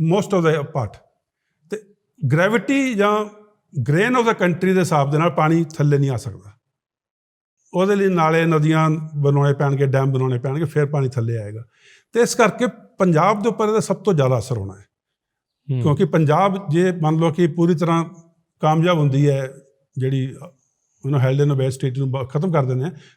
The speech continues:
Speaker 1: ਤੇ ਪੰਜਾਬ ਅਗਲੇ ਵੀਹ, ਤੀਹ, ਚਾਲੀ ਸਾਲਾਂ ਦੇ ਵਿੱਚ ਰੇਗਿਸਤਾਨ ਬਣ ਸਕਦਾ ਹੈ।
Speaker 2: ਹੂੰ,
Speaker 1: ਪਰ
Speaker 2: ਪਾਣੀ
Speaker 1: ਜਿਹੜੀ ਗੱਲ
Speaker 2: ਬਿਲਕੁਲ
Speaker 1: ਤੁਸੀਂ
Speaker 2: ਨਹੀਂ।
Speaker 1: ਕੀਤੀ ਹੈ
Speaker 2: ਜੀ।
Speaker 1: ਕਿ ਸਾਡੇ ਕੋਲ ਇੰਡੀਆ ਦੇ ਅੰਦਰ ਇੰਨੀ ਕਪੈਸਿਟੀ ਹੈ ਕਿ ਇੰਨੇ ਪਾਣੀ ਨੂੰ ਹੋਲਡ ਕਰ ਸਕੀਏ,
Speaker 2: ਹੂੰ।
Speaker 1: ਇੰਨੇ ਪਾਣੀ ਨੂੰ ਡਾਇਵਰਟ ਕਰ ਸਕੀਏ, ਔਰ ਆਪਣੇ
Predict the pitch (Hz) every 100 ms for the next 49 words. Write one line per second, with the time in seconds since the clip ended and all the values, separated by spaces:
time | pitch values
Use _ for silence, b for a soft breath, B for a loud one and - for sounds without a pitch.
0 | _ 185 185 170 180 196 175 180 180 175
1 | 160 175 156 175 165 151 151 151 151 151
2 | 147 156 135 135 - 135 120 101 101 92
3 | 95 _ _ _ _ _ _ 143 135 117
4 | 107 180 147 156 220 180 180 127 160 180
5 | 143 123 98 - _ - 131 120 214 175
6 | 156 131 170 196 190 190 196 190 - 147
7 | 151 190 180 165 170 170 175 180 170 160
8 | 139 - 165 117 180 208 - b b b
9 | _ 196 170 190 160 160 175 175 131 143
10 | 160 180 160 180 175 190 180 - 135 117
11 | 170 185 196 190 175 180 175 131 131 170
12 | 185 202 160 180 180 185 185 185 B -
13 | 170 165 170 185 185 185